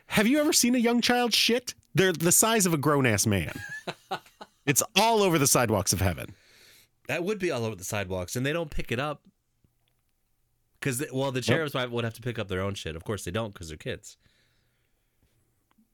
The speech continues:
Speaker 1: Maybe that's what, what hell is. You have to clean the cherub shit.
Speaker 2: Yeah.
Speaker 1: That's why Satan got too pissed. It's like, "God damn it.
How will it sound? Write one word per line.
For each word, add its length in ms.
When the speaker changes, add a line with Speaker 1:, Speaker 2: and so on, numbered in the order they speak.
Speaker 1:
Maybe 180
that's 200
what, 220
what 200
hell 280
is. 160
You 80
have 80
to 160
clean 280
the 180
cherub 360
shit. 260
Speaker 2:
Yeah. 140
Speaker 1:
That's 140
why 80
Satan 300
got 260
too 120
pissed. 500
It's 100
like, 140
"God 240
damn 240
it. 140